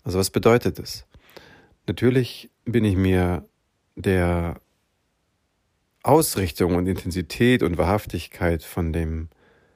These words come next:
Angebot meines Herzens völlig im Klaren. Aber jetzt darüber zu sprechen, sich auszutauschen, auch wirklich sichtbar zu sein, sei das auf der eigenen Homepage oder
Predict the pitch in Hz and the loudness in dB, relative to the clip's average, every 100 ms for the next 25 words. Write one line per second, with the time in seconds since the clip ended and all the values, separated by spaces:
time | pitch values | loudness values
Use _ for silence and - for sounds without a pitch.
0 | _ _ _ - 95 92 78 - 90 87 | _ _ _ -2 0 0 0 -2 2 4
1 | 117 156 113 - 85 80 - 85 80 - | 6 4 2 0 0 0 -4 -8 -8 -10
2 | - - - _ _ - - 95 82 80 | -14 -16 -18 _ _ -4 0 0 -2 -8
3 | - 110 127 95 73 80 _ _ _ _ | -4 0 0 -2 -6 -10 _ _ _ _
4 | _ _ _ - _ _ _ _ _ _ | _ _ _ -20 _ _ _ _ _ _
5 | _ - - 92 92 92 95 90 87 87 | _ -14 -2 0 2 0 0 -2 0 0
6 | - 85 - - 120 113 107 101 98 101 | -2 -8 0 4 4 2 0 0 0 -2
7 | 101 - _ - 95 - - 117 - 95 | -4 -8 _ -8 -8 -8 2 2 2 -6
8 | - - 92 90 - - 95 92 92 90 | -6 0 2 2 -2 -6 -4 -4 -4 -6
9 | - - 92 - - - _ _ _ _ | -8 -8 -8 -8 -20 -20 _ _ _ _
10 | - 120 - - 135 - 104 98 - 90 | -2 -2 -2 -2 -2 4 2 4 -2 0
11 | 92 92 92 85 87 85 87 - 92 95 | 2 4 2 2 0 0 -2 0 0 2
12 | 92 87 113 107 107 101 98 95 - 95 | 2 2 2 2 4 4 4 2 -2 -2
13 | 87 | -2